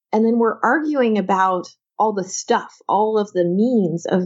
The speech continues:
optimizing for these two different value systems. If we just stopped that whole discussion and took a step back and went, "What does better really mean?" You know,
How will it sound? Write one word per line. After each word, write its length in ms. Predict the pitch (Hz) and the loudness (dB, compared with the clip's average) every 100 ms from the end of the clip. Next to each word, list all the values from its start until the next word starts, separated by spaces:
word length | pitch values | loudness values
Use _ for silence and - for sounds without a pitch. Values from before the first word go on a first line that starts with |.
| - | 0
optimizing 840 | 196 - 214 185 180 175 180 180 | -2 0 0 2 2 2 2 0
for 60 | 185 | 0
these 260 | 180 175 | -2 -2
two 160 | - 226 | -2 0
different 340 | 208 185 175 | 0 0 -2
value 360 | - 190 226 196 | 0 2 2 0
systems. 680 | - 160 - - - - - - - _ | 0 -2 -2 -6 -6 -12 -16 -20 -20 _
If 100 | 214 | 0
we 80 | 226 | 2
just 180 | 247 262 | 2 2
stopped 300 | - 277 392 | 0 0 0
that 180 | 339 220 | 0 0
whole 220 | 233 233 | 0 -2
discussion 640 | 208 196 - 180 185 - | -2 -6 -2 -2 0 0
and 240 | 165 160 208 - | 0 0 -4 -6
took 160 | - 302 | -2 0
a 40 | |
step 280 | 320 247 185 | 0 0 -2
back 280 | 185 117 - | 0 -2 -4
and 120 | 185 | -2
went, 300 | 185 185 180 - | 2 2 2 -2
"What 280 | - 269 466 | -4 -2 0
does 240 | 453 359 226 | -2 -2 0
better 460 | 254 247 311 294 240 | 0 2 2 0 0
really 420 | 226 247 233 220 | 0 0 2 0
mean?" 580 | 175 190 214 170 - - _ _ | 2 2 2 0 -8 -20 _ _
You 120 | - 202 | -2 2
know, 360 | 190 226 254 | 2 0 -2